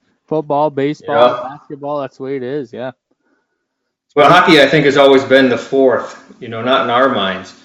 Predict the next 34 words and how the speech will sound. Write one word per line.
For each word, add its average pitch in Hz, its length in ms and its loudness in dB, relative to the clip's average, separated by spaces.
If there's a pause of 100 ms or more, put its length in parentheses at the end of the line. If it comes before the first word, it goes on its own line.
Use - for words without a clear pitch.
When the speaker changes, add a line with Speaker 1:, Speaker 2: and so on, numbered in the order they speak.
Speaker 1:
Yeah, 120 200 -8
yeah. 104 220 -8 (120)
Speaker 2:
But 110 260 -6
most, 131 460 -2
most 127 340 0
American, 117 840 -2 (400)
uh, 98 480 -2 (120)
sports 135 420 0
fans 110 400 -2
probably 123 360 2
view 117 300 -4
the 117 140 -2
N 113 120 2
H 104 120 -4
L 110 180 4
as 95 120 -2
the 101 80 -8
fourth, 110 420 -2 (460)
uh, 101 200 -6
most 107 300 -2
dominant 107 520 0 (840)
league. 113 400 -2
You 113 140 -2
know, 107 120 4
obviously 110 600 0
the 107 120 4
M-, 113 300 0 (100)
M 113 380 -10
L 110 160 0
B 110 220 -2
and 104 180 -2
N 107 140 -4
F 98 180 -6
L, 98 420 0